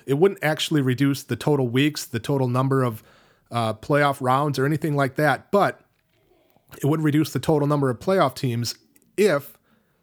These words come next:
instead of having seven divisions of eleven-man football, because eight-man has become so popular and continues to become so popular, if you went to six divisions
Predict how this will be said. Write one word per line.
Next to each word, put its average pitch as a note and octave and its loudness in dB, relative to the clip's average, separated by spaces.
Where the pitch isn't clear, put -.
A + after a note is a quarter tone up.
instead D3 0
of C#3+ -4
having C#3 0
seven D#3+ -2
divisions C#3+ -2
of B2+ -2
eleven-man D3 0
football, A#2 -2
because C3+ -4
eight-man D3+ 0
has D3+ 0
become D3+ -2
so C#3+ -6
popular C#3+ -2
and C3 -2
continues D#3 -2
to - -8
become B2+ -2
so B2 -6
popular, A#2 -2
if C3 -2
you D3 2
went D3 -2
to C#3 -4
six - 2
divisions C3 0